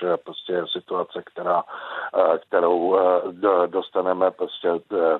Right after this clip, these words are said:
v Česku, eh, tak budou odvětví, která, eh, budou z-,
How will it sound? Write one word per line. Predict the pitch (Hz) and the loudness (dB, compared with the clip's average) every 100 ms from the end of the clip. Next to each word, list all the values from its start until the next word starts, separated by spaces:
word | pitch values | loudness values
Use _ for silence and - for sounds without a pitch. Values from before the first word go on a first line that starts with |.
| - | 0
v | 87 78 76 | 0 0 -2
Česku, | - 98 - 117 113 | -4 -4 -2 0 0
eh, | - - - - 123 101 101 104 | -2 -10 -12 -6 2 4 4 2
tak | 123 120 | 0 0
budou | 139 165 170 | 0 2 2
odvětví, | 127 127 143 139 135 | 2 0 -2 -4 -6
která, | - 120 120 117 | 0 2 4 2
eh, | - 131 113 107 | 2 2 4 4
budou | 110 117 123 | 0 0 0
z-, | 110 | 0